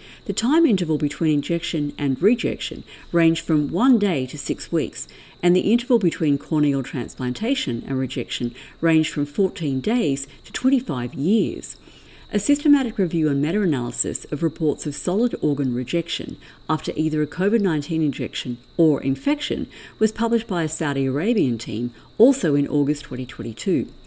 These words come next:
They identified fifty-six solid organs rejected after a covid nineteen injection and forty after sars cov two infection,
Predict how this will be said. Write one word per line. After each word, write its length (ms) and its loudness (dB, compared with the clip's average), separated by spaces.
They 160 4
identified 640 0
fifty-six 640 0
solid 420 -2
organs 440 0
rejected 540 -2
after 260 -6
a 40 -8
covid 320 -4
nineteen 420 -2
injection 500 -4
and 140 0
forty 600 0
after 240 -2
sars 360 -2
cov 260 -6
two 220 2
infection, 560 -4